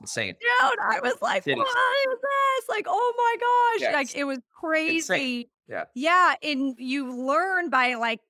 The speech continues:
Speaker 2: making these mistakes, you know? You learn by
Speaker 1: Yeah.
Speaker 2: buying it and then going, "Oh, man, like, I can't find a contractor here." You know,
Speaker 1: <laughs>
Speaker 2: like, I,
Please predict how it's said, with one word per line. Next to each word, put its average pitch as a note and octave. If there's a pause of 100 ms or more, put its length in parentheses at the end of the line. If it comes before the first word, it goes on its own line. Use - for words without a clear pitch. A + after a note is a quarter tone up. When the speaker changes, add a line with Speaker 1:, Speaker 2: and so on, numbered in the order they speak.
(160)
Speaker 2:
making A#3+
these A#3+
mistakes, -
you A#3+
know? B3
You C4
learn C4+
by A3+ (120)
Speaker 1:
Yeah. G#3 (200)
Speaker 2:
buying C4
it B3+
and A#3+
then B3
going, A3+
"Oh, C4
man, C4+
like, A3
I C4
can't C#4+
find C4
a -
contractor B3
here." G#3 (200)
You C#4+
know, D4+
Speaker 1:
<laughs> -
Speaker 2:
like, C#4+
I, B3+